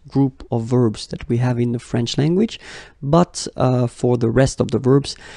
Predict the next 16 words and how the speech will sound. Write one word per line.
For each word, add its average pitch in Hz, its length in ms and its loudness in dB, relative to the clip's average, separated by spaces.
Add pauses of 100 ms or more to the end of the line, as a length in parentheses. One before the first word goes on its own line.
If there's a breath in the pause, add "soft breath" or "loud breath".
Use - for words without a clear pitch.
(240 loud breath)
it's - 600 -6 (100)
a 120 80 2
bit 120 380 0 (160)
tricky, 113 420 0
to - 160 -10
be, - 380 -2
uh, - 220 -2
to - 100 -12
be 117 120 -2
honest. - 460 -4 (180)
Okay, 151 280 -2
so 139 260 0 (280 loud breath)
we'll 156 160 4
see 151 160 2
that 143 200 0
together. 131 480 2